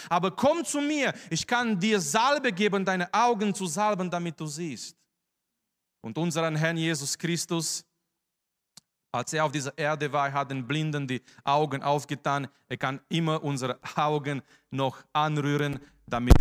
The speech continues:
wir die geistliche Realität sehen. Amen. Lasst uns im Gebet gehen. Lasst uns beten und sagen, „Herr, öffne unsere Augen.“ Lass, dass wir durch unsere innerliche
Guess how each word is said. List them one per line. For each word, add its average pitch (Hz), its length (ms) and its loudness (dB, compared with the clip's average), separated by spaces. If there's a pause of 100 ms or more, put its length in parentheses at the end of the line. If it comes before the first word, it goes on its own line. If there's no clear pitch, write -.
wir - 140 10
die 123 240 6
geistliche 135 580 -2
Realität 120 480 -2
sehen. 98 360 -4
Amen. 117 260 -4
Lasst 147 220 -2
uns 143 160 -8
im 131 100 -4
Gebet 117 400 -4
gehen. 107 160 -2
Lasst 135 200 -4
uns 127 120 -6
beten 131 400 -2
und 110 80 0
sagen, 113 320 0
„Herr, 113 240 -4 (280)
öffne 139 380 2
unsere 113 400 -2
Augen.“ 113 320 0
Lass, 135 200 -2
dass - 220 -4
wir 123 160 -2 (260)
durch 120 200 -2
unsere 123 420 -4
innerliche 143 800 0